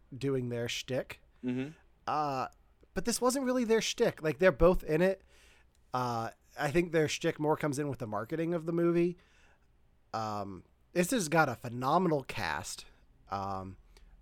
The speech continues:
Speaker 1: like I said, Dwayne Johnson as Krypto, Kevin Hart as Ace, the, the Bat Hound, uh,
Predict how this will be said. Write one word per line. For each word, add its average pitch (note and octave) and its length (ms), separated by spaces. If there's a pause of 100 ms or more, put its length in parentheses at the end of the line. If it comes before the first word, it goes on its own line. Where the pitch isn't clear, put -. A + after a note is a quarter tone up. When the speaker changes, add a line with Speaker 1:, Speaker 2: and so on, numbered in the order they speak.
Speaker 1:
like D3 120
I D#3 60
said, B2 300
Dwayne C#3+ 280
Johnson C#3+ 480
as B2 360
Krypto, D3 680 (640)
Kevin D#3 240
Hart C#3+ 400
as C3 400 (160)
Ace, - 600 (140)
the, A#2 160 (280)
the A#2+ 340
Bat B2+ 240
Hound, C#3 480 (840)
uh, G#2 400